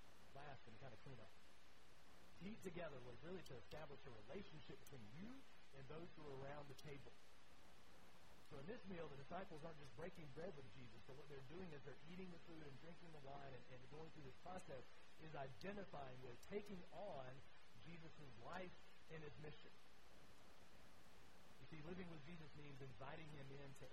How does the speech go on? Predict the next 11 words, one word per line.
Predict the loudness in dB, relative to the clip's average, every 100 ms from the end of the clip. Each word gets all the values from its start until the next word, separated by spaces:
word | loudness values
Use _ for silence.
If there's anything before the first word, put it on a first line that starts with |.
| 0
every | -2 -2
part | 0 0
of | 0
your | -2
life, | -2 -2 -2 -2 -2 -2 -2 -2 -2 -2 -2 -2 -2 -2 -2 -2 -2 -2 -2 -2 -2 0 0
including | 4 4 4 2
the |
things | 2 2 2 0
we | 0
think | 0 0
are, | 0